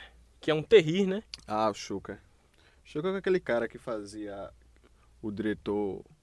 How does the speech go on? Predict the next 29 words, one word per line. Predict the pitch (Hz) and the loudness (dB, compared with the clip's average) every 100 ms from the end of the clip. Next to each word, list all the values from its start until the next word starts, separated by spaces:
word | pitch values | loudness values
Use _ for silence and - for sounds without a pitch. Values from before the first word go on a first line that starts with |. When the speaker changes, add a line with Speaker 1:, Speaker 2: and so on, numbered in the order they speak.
| _ _ | _ _
Speaker 2:
da | - | -10
F | 104 - | -10 -4
B | 107 98 | -2 -2
I, | - | -4
da | 104 | -8
F | 101 | -8
B | 101 104 | -4 -4
I | 98 117 - _ _ _ _ _ _ _ _ _ - | -4 -8 -12 _ _ _ _ _ _ _ _ _ -12
em | |
Arquivo | 98 101 98 | -10 -8 -10
X. | 95 113 | -10 -4
Como | 190 | -2
é | 143 | 0
o | |
nome | 104 | -2
dele? | 107 - - - - - _ _ _ - - _ _ - - - - _ | -6 -8 -20 -20 -20 -20 _ _ _ -20 -20 _ _ -20 -20 -20 -20 _
Speaker 1:
Não | 135 135 | -6 -6
lembro. | 110 101 - - - - | -6 -8 -14 -20 -20 -10
Speaker 2:
Que | 117 | -8
ele | 107 | 0
fazia | 110 117 | 2 2
o | |
Skinner. | 110 - 123 90 - - _ _ _ _ _ _ _ _ _ - | 0 -2 -2 -2 -4 -20 _ _ _ _ _ _ _ _ _ -6
Speaker 1:
Com | - | 0
Skinner? | 139 - 143 127 104 - | 0 -2 -2 -2 -4 -10
Speaker 2:
É, | - 85 | -12 -10
o | 101 95 - - _ _ _ - - | -8 -8 -10 -16 _ _ _ -20 -20
diretor | - 98 98 | -10 -8 -6
Skinner. | 104 - 95 | -8 -6 -8